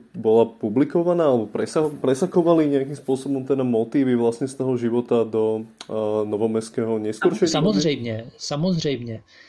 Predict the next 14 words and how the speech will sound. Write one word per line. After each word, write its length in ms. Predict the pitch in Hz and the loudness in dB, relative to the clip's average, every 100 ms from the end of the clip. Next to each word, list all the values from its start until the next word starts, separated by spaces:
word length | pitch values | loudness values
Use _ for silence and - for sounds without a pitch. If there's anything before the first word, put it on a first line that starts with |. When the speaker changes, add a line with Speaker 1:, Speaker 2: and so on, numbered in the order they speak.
| - _ - | -20 _ -14
Speaker 2:
Když 380 | 135 123 139 - | -10 -6 -6 -2
se 100 | 175 | -2
potom 380 | 180 180 202 | -2 0 2
Novomeský 720 | 170 156 175 180 - 202 190 165 | 2 2 0 -2 -4 -2 -2 -4
vrátil 840 | 139 139 147 160 196 175 143 135 | -6 -6 -6 -6 -4 -2 -2 -4
z 120 | 123 117 | -6 -4
vězení, 680 | 131 135 156 139 120 123 - _ _ _ _ _ _ _ _ - _ _ _ | -4 -2 -2 -2 -6 -10 -16 _ _ _ _ _ _ _ _ -20 _ _ _
tak, 280 | 160 143 - | -8 -6 -2
eh, 180 | 139 131 | 0 0
vlastně 320 | 131 - 160 | -2 -6 -4
ten 160 | 175 | -2
svůj 240 | 170 185 147 | -2 -2 0
vězeňský 680 | 131 131 165 180 - 180 139 | 0 0 0 -2 -4 -4 -4
zážitek, 840 | 127 120 127 147 - 147 151 | -4 -6 -6 -8 -6 -4 -6